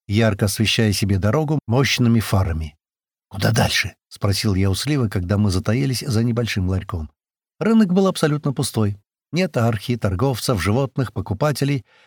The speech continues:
только пустые торговые ряды, ларьки и павильоны. Судя по всему, его уже убрали.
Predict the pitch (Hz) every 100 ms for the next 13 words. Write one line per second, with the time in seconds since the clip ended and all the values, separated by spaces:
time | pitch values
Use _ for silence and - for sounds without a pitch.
0 | _ 156 151 135 143 - 202 151 120 165
1 | 156 131 104 117 127 - 104 98 95 180
2 | 165 127 104 87 87 80 80 _ _ _
3 | - 156 135 123 110 131 135 131 113 120
4 | 98 110 107 143 123 90